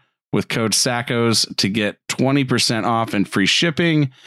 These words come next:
That is sackos, S A C K O S. And, uh, you know, 'tis the season to give a gift that somebody will actually use.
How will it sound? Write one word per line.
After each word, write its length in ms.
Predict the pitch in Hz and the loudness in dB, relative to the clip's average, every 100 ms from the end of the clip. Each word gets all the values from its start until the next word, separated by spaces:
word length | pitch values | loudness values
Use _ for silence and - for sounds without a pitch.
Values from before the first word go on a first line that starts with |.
| - - | -18 -6
That 160 | 107 101 | -2 2
is 200 | 95 90 | 2 2
sackos, 840 | - - - 135 127 131 127 107 - | 0 0 0 -2 -2 0 2 0 -2
S 200 | 101 - | -2 0
A 80 | 92 | 0
C 240 | 85 85 | 2 0
K 280 | 80 82 78 - | 0 -2 -2 -2
O 180 | 90 - | -2 -2
S. 460 | - 151 160 - - _ _ _ _ _ - | -2 -2 0 -2 -4 _ _ _ _ _ -8
And, 380 | 98 95 95 95 | -4 0 0 0
uh, 140 | 92 | 0
you 180 | 95 117 | 0 0
know, 320 | 135 127 127 - _ - | 0 -2 -4 -8 _ -4
'tis 280 | - 262 240 | 0 2 4
the 100 | 254 | 2
season 440 | - 185 190 196 | 2 2 4 4
to 160 | 120 101 | 2 0
give 320 | 110 156 190 | 0 -2 0
a 40 | |
gift 420 | 143 117 156 - | -2 0 -2 -2
that 200 | 113 101 | -2 -2
somebody 500 | - - 143 165 127 | -2 0 0 0 2
will 100 | 110 117 | 2 0
actually 400 | 143 - 127 110 | 0 0 2 4
use. 440 | 139 143 113 - | 4 4 2 -2